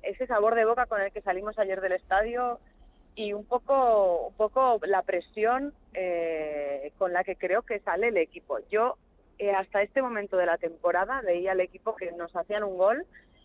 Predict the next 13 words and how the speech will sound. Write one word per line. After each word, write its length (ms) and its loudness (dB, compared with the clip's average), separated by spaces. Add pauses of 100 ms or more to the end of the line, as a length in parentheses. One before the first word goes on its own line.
(400)
eh, 380 -2
y 80 -16 (140)
todo 280 2
el 80 -4
mundo 380 -6
en 120 -6
general, 360 2
tanto 280 -2
dentro 300 0
como 640 0
en 140 -2
la 100 2
grada, 460 2